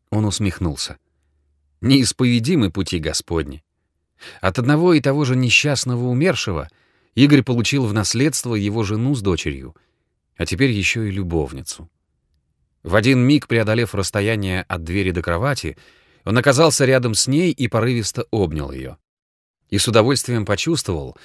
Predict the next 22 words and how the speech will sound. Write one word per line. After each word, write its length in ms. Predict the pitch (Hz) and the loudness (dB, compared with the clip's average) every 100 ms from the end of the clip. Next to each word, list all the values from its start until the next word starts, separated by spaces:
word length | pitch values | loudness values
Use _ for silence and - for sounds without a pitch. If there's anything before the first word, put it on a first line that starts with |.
| - _ | -20 _
как 200 | - 107 | 0 0
всё 200 | - 147 | 2 4
её 240 | 143 123 110 | 4 4 2
тело 420 | - 151 139 123 | 2 2 4 2
откликается 840 | 113 - 107 - 120 123 - 104 | -2 -4 -4 -2 0 0 -2 -4
на 100 | 92 | -2
его 320 | 87 82 101 | -2 -2 -2
безмолвный 720 | 87 85 76 82 90 78 80 76 | -4 -4 -4 -2 -2 -2 -6 -8
призыв. 560 | - 80 76 69 - _ _ _ _ _ _ _ _ _ _ _ _ _ _ | -8 -8 -8 -12 -16 _ _ _ _ _ _ _ _ _ _ _ _ _ _
Алька 340 | 117 135 117 123 | 2 2 2 2
никогда 500 | 123 123 117 117 139 | 2 2 2 2 2
так 200 | 123 127 | 0 0
не 120 | 123 | 2
реагировала, 800 | 120 110 135 165 92 80 69 64 _ _ _ - | 2 2 0 0 0 -2 -6 -10 _ _ _ -2
не 140 | 98 | 2
была 240 | 110 127 151 | 6 6 6
ни 120 | 135 | 4
такой 280 | 117 120 104 | 2 0 0
податливой, 760 | 107 98 127 127 113 117 113 - | 2 2 2 0 -2 -2 -4 -2
ни 120 | 101 | -2
такой 320 | 98 90 95 | 0 0 0
горячей. 520 | 90 104 80 - 67 | 0 0 0 -2 -12